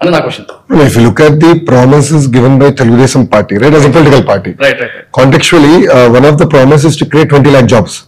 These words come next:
Speaker 1: Yeah.
Speaker 2: Now, how are you going to create twenty lakh jobs? I need to create a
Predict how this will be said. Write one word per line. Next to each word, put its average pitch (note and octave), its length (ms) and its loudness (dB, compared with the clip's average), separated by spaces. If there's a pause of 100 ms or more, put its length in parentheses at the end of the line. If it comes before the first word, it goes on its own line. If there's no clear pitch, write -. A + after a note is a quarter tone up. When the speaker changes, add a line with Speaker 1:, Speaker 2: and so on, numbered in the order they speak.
(380)
Speaker 1:
Yeah. D#3+ 180 -2 (300)
Speaker 2:
Now, D#3 80 2
how C3+ 120 2
are F#3 100 4
you F3 80 4
going F3 140 4
to E3+ 100 0
create F3 140 2
twenty D#3 200 2
lakh D3 220 2
jobs? C3+ 220 0 (600)
I B2 100 0
need B2+ 200 2
to D#3+ 80 0
create C#3 260 0
a D3+ 100 4